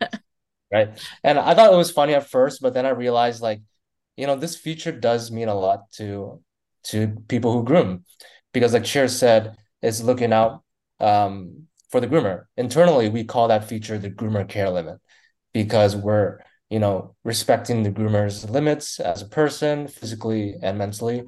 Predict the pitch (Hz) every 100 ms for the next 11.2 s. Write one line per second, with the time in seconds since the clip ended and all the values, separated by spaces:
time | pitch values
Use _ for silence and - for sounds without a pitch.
0 | - _ _ 110 104 110 113 110 107 101
1 | 101 104 104 101 101 95 104 101 104 101
2 | 98 95 _ _ _ _ - 113 98 95
3 | 95 _ _ _ - 104 95 101 110 135
4 | 135 110 113 110 104 104 104 113 107 107
5 | 104 101 143 - _ - 117 151 135 110
6 | 104 98 90 92 90 98 87 87 98 -
7 | 85 85 - - 92 90 90 85 104 -
8 | - 92 - - 90 107 107 _ _ _
9 | - _ - 156 151 156 165 - 170 156
10 | 143 147 151 - - 165 160 147 120 143
11 | 139 131